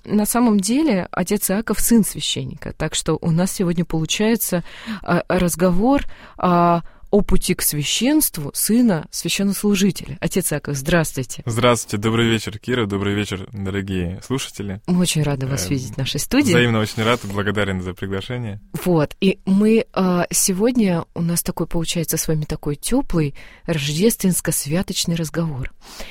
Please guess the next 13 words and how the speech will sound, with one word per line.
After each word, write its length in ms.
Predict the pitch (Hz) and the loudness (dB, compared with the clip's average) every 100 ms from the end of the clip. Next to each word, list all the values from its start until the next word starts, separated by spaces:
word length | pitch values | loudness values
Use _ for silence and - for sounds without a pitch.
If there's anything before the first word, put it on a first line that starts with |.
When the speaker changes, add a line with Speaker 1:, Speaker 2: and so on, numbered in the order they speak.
| 196 - - | -14 -8 -4
Speaker 1:
И 60 | |
я 180 | 151 196 | 0 2
предлагаю 480 | 196 160 165 185 170 | 2 2 0 0 0
начать 640 | 151 - - 247 269 - - | -2 -4 -4 -2 -2 -6 -8
с 160 | - - | -8 -2
вашего 340 | 202 - 156 | -2 -2 -2
детства. 640 | 160 170 147 - - - - | 0 0 -2 -4 -12 -16 -16
А 80 | - | -10
вот 140 | 147 - | -4 -2
расскажите, 600 | 170 - 214 294 - - | -2 -2 2 2 0 -4
каково 500 | 156 - 147 233 - | -6 -4 0 0 0
это 220 | 160 - | -2 -8
быть 460 | 131 - 269 - - | -6 0 0 0 -10